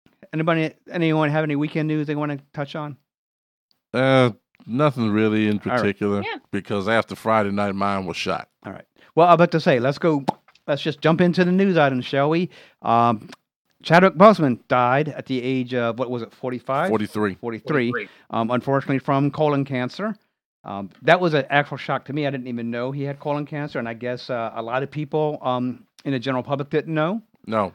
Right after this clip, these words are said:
Speaker 1: Um,
Speaker 4: Yeah, he, he
Speaker 2: He
Speaker 4: got,
Speaker 2: kept
Speaker 4: he kept
Speaker 2: that
Speaker 4: it
Speaker 2: very
Speaker 4: to
Speaker 2: well
Speaker 4: himself.
Speaker 2: hidden.
Speaker 4: He kept it very private. Apparently, he's had it for, you know, since, was it two thousand sixteen?
Speaker 2: Twenty sixteen.
Speaker 1: Right.
Speaker 4: Twenty sixteen?
Speaker 3: Right
Speaker 4: Yeah.
Speaker 3: before,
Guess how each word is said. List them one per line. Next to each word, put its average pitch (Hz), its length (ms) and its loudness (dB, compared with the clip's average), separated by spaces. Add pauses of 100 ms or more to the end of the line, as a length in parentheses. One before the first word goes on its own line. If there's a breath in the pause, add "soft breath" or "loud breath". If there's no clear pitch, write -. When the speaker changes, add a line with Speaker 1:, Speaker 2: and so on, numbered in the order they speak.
(120)
Speaker 1:
Um, 101 240 -8
Speaker 4:
Yeah, 151 120 -4
he, 160 260 -12
he 160 60 -16
Speaker 2:
He 165 40 -14
Speaker 4:
got, 151 240 0
Speaker 2:
kept 131 200 0
Speaker 4:
he - 60 -20
kept 110 120 2
Speaker 2:
that - 20 -10
Speaker 4:
it 87 80 -12
Speaker 2:
very 113 140 0
Speaker 4:
to 107 40 -4
Speaker 2:
well 113 200 4
Speaker 4:
himself. 117 80 0
Speaker 2:
hidden. 85 280 -6 (520)
Speaker 4:
He - 60 -20
kept 160 200 -16
it 127 80 -20
very 143 180 -14
private. 143 460 -2
Apparently, 147 420 -8
he's 123 200 -10
had 135 180 0
it 131 80 -8 (100)
for, 117 260 -8 (100)
you 120 100 -12
know, 104 220 -14
since, 107 240 -16 (180)
was 117 180 -14
it - 120 -20 (160)
two 139 60 -20
thousand 139 280 -6
sixteen? - 600 -14
Speaker 2:
Twenty 135 200 2
sixteen. 120 580 -4 (380)
Speaker 1:
Right. 104 120 -12
Speaker 4:
Twenty 147 100 -6
sixteen? 170 320 -12
Speaker 3:
Right 240 280 -2
Speaker 4:
Yeah. 240 100 -4 (320)
Speaker 3:
before, 233 460 -2